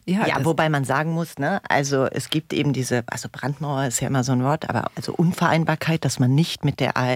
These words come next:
Speaker 2: äh, A F D zusammenarbeitet und die steht erstmal. Ich glaube, das muss man erstmal so klar sagen und ich finde, das hat man auch gesehen, wenn man Friedrich Merz in den letzten Bundestagsdebatten gehört hat, dass da doch eine sehr klare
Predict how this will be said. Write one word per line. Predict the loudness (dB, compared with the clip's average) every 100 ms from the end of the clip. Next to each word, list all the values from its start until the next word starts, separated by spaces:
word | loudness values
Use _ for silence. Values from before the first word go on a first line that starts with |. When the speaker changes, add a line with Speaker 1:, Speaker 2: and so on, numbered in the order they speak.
| 0
Speaker 2:
äh, | -2 -2
A | -4
F | -6 -2
D | -2
zusammenarbeitet | 0 0 2 2 2 0 0 -4 -2
und | -2 0
die | 0 0
steht | 0 0 -4 -6 -10
erstmal. | -8 -6 0 0
Ich | 2
glaube, | 2 2
das | 2 2
muss | 0 2
man | 0
erstmal | 0 0 -2
so | -2
klar | -2 -2
sagen | 0 0 2
und | 0 0
ich |
finde, | -2 -2
das | -2 -4
hat | -2
man | -2 -2
auch | -4 -4
gesehen, | -4 -2 0 0
wenn | 0
man | 0 -2
Friedrich | -2 -4 -2 -6 0
Merz | 2 2 0
in | 0
den | 0
letzten | 0 -2 -2 0 -2 -6 -12
Bundestagsdebatten | -2 0 2 -2 -2 -4 -2 -4 0 -2 0
gehört | 0 2 0 0
hat, | -2 -2
dass | -2
da | -2
doch | -2 -2
eine | -2
sehr | -2 0 0 0
klare | -2 -2 -2 0 -2